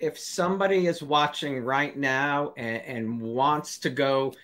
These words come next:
you know, follow how you started out as a song and dance, uh, actress, what, what would be the biggest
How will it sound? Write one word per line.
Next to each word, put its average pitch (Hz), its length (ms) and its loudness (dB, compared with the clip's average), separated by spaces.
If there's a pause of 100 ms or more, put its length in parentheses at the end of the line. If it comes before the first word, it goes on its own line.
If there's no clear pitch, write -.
(120)
you 131 100 -2
know, 123 100 2
follow 165 520 8
how 139 160 4
you 135 260 0
started 151 440 4
out 147 400 2 (380)
as 127 160 -2
a 113 60 -2
song - 680 -2
and 151 140 2
dance, 143 560 2 (400)
uh, 123 300 4
actress, 147 640 0
what, 160 260 2
what 175 220 2
would 175 160 0
be 165 100 4
the 143 240 0 (340)
biggest 180 520 4